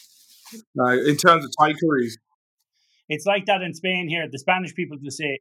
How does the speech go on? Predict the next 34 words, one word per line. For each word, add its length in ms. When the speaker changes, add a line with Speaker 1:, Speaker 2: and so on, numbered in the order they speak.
Speaker 2:
"Oh, 200
that 200
curry's 440
hot." 260
And 160
I'm 120
like, 240
"No, 280
no. 220
Go 180
to 160
England 320
or 80
Ireland 460
and 100
you'll 160
get 200
some 100
hot 300
curries." 480
Speaker 1:
You'll, 200
you'll 180
get, 180
especially 340
the 80
Vindaloo. 480
I 160
think 120
it's 120
hotter 420
on 80
the 80
way 220
out. 240